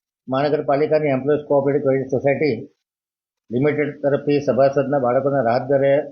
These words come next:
જે ફૂલ સ્ટેક કોટ ચોપડાનું વિતરણ કરવામાં આવે છે, એના મેઇન પેજ ઉપર એડવર્ટાઇઝ માટે અઢી લાખ રૂપિયા દર વર્ષે આપવામાં આવે છે.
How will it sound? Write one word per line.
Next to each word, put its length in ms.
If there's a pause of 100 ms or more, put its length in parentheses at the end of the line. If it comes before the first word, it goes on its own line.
(140)
જે 320
ફૂલ 100
સ્ટેક 220
કોટ 220
ચોપડાનું 360
વિતરણ 180
કરવામાં 320
આવે 140
છે, 140 (640)
એના 500
મેઇન 240
પેજ 260
ઉપર 380
એડવર્ટાઇઝ 280
માટે 220
અઢી 260
લાખ 220
રૂપિયા 420 (120)
દર 100
વર્ષે 260
આપવામાં 340
આવે 100
છે. 120